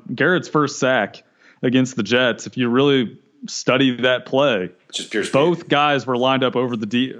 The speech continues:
Speaker 1: over the guards. They were both at three technique.
Speaker 2: Yeah.
Speaker 1: Like, they moved the defensive ends inside, and they had linebackers on the edges. You could put Collins and Kirksey or Schobert on the edges, or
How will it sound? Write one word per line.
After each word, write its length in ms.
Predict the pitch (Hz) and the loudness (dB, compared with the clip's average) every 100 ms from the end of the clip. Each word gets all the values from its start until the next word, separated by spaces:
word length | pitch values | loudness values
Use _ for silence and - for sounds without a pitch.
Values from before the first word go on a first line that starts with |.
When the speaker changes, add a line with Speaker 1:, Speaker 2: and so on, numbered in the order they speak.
| 131 | -12
Speaker 1:
over 280 | 127 135 123 | -4 0 2
the 80 | 117 | 2
guards. 560 | 110 135 113 90 - - | 2 2 0 -4 -10 -2
They 120 | 123 | 0
were 160 | 143 131 | 2 2
both 320 | 127 143 147 | 2 2 0
at 100 | 120 | -2
three 180 | 135 139 | 0 0
technique. 540 | 123 101 98 87 - - | 0 0 -2 -4 -10 -6
Speaker 2:
Yeah. 100 | 113 | -2
Speaker 1:
Like, 160 | 101 90 | 0 2
they 140 | 139 | 2
moved 380 | 143 147 127 - | 4 2 0 -2
the 100 | 120 | 0
defensive 480 | 131 131 131 120 131 | 2 2 0 2 2
ends 260 | 131 117 | 2 2
inside, 520 | 117 120 131 123 117 | 2 2 2 2 2
and 100 | 107 | 2
they 100 | 107 | 2
had 280 | 113 110 92 - _ 110 | 2 0 -4 -14 _ -2
linebackers 720 | 107 131 113 107 104 113 117 | 2 2 2 2 0 -2 0
on 120 | 113 | 0
the 100 | 104 | 2
edges. 520 | 120 107 92 98 - | 0 0 -4 -8 -6
You 140 | 117 135 | -4 -2
could 140 | 127 | 0
put 180 | 139 139 | 0 0
Collins 580 | 127 131 123 123 123 - - - - 107 | 0 2 2 2 -2 -6 -18 -20 -12 -6
and 140 | 104 | -2
Kirksey 480 | 127 139 - 135 131 | 0 -2 0 0 2
or 100 | 113 | 0
Schobert 500 | - 123 127 127 120 | 0 0 2 2 2
on 100 | 120 | 2
the 80 | 107 | 2
edges, 440 | 120 117 110 107 | 0 0 0 0
or 420 | 113 139 127 104 | 0 2 0 -2